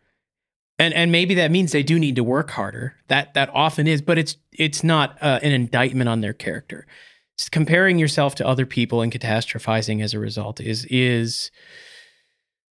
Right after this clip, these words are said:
poison. I, I, I mean, geez, th-, this week is a perfect example. I mean, look at the work you're doing. It's an amazing, it's amazing work.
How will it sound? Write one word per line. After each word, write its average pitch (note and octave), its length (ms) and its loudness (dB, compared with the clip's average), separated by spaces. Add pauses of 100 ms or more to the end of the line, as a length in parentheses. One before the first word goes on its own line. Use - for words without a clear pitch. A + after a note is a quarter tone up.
(540)
poison. A#2+ 520 0 (380)
I, - 300 0
I, C3 80 2
I - 20 2
mean, B2 260 0 (380)
geez, E3 500 -2 (400)
th-, - 220 -4 (220)
this C#3 320 -2
week D#3+ 460 -4 (720)
is G3+ 60 0
a - 20 2
perfect G3 400 0
example. F3+ 520 0
I A#2+ 40 -2
mean, B2+ 280 0
look D#3+ 180 -4
at G#3 80 -2
the F3 60 -2
work E3+ 260 0
you're E3 80 2
doing. A#2 280 -4 (300)
It's - 80 -20
an G3+ 60 2
amazing, G#3 500 4
it's - 180 -4
amazing G#3 520 2
work. - 320 -18